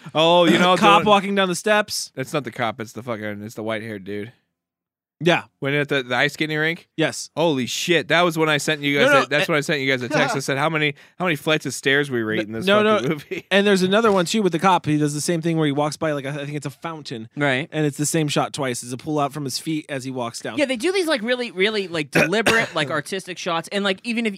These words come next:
Speaker 3: like, the mother, anytime the mother is shot, it looks like it's a fucking glamour shot.
Speaker 1: Yeah, they put that soft filter
Speaker 3: They
Speaker 1: on.
Speaker 3: put that soft filter, like, they hammer with
Speaker 1: That's
Speaker 3: it.
Speaker 1: like
Speaker 3: And
Speaker 1: seventies
Speaker 3: they
Speaker 1: glamour.
Speaker 3: lit her,
Speaker 1: Yep.
Speaker 3: they light her so heavy,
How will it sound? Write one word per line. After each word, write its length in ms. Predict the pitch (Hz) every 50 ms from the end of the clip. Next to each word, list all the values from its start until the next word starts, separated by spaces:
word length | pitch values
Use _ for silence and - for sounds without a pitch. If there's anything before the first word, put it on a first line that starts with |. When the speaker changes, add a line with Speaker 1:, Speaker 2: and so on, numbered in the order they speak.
| -
Speaker 3:
like, 180 | 180 185 170 156
the 80 | - 156
mother, 440 | 151 147 147 151 156 165 202 226 -
anytime 320 | - 185 190 190 208 202
the 80 | 180 151
mother 380 | 139 139 143 147 156 190 196
is 100 | 196 185
shot, 460 | - - - 185 170 170 190 226 240 - _ _ _ _ _ _ _ -
it 60 | 165 170
looks 140 | 180 165 -
like 100 | 185 156
it's 100 | 156 143
a 60 | 127
fucking 320 | - 175 170 - 156 123
glamour 340 | 113 120 123 135 147 170 196
shot. 400 | 185 - 233 214 214 226 226 - -
Speaker 1:
Yeah, 280 | - - 151 143 143 143
they 220 | 135 139 147 147
put 160 | 147 147 160 151
that 160 | 143 127 110
soft 320 | - - 139 127 131 -
filter 260 | - 127 113 - -
Speaker 3:
They 100 | 113 180
Speaker 1:
on. 60 | 214 208
Speaker 3:
put 140 | 226 240
that 160 | - 240 233 -
soft 220 | 247 220 233 214
filter, 140 | 226 208 170
like, 160 | 151 139 135
they 180 | 151 143 147 - _ -
hammer 600 | - - - - 202 254 262 254 233 180 147 127
with 140 | 120 113 131
Speaker 1:
That's 200 | 139 135 - -
Speaker 3:
it. 20 |
Speaker 1:
like 120 | 123 117 -
Speaker 3:
And 120 | 185 190 -
Speaker 1:
seventies 320 | 135 135 139 135 131 131 117
Speaker 3:
they 140 | 190 185
Speaker 1:
glamour. 320 | 160 120 123 127 123 117 -
Speaker 3:
lit 200 | 240 285 - -
her, 120 | - 127 117
Speaker 1:
Yep. 100 | 117 123
Speaker 3:
they 160 | 170 175 180 170
light 320 | 143 147 160 196 240 -
her 280 | - - - 190 190 185
so 300 | - - 185 170 170 165
heavy, 500 | - 165 165 151 123 113 107 110 113